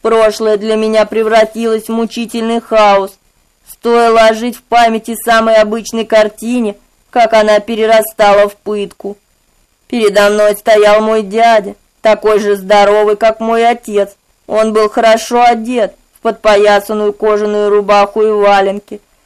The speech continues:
Он спокойно, но строго посмотрел на меня. "Кто вы и почему так врываетесь в наш дом?" спросил он.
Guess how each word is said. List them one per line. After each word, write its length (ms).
Он 200
спокойно, 680
но 160
строго 440
посмотрел 680
на 160
меня. 520
"Кто 380
вы 140
и 20
почему 440
так 240
врываетесь 680
в 40
наш 220
дом?" 420
спросил 680
он. 200